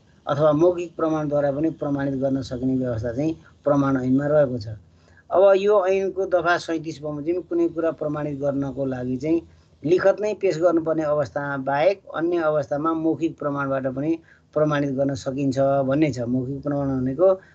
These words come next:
बकपत्रबाट साक्षीले, साक्षीले बकपत्रका माध्यमबाट भनिदिएका कुराहरू।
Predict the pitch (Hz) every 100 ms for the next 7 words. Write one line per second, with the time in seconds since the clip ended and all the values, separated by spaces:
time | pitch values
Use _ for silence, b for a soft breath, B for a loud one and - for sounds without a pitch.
0 | B 123 151 135 147 143 139 131 131 127
1 | 107 135 - 147 170 143 127 135 - 143
2 | 160 143 127 139 135 131 135 135 123 131
3 | 131 151 143 131 131 127 143 131 147 127
4 | 120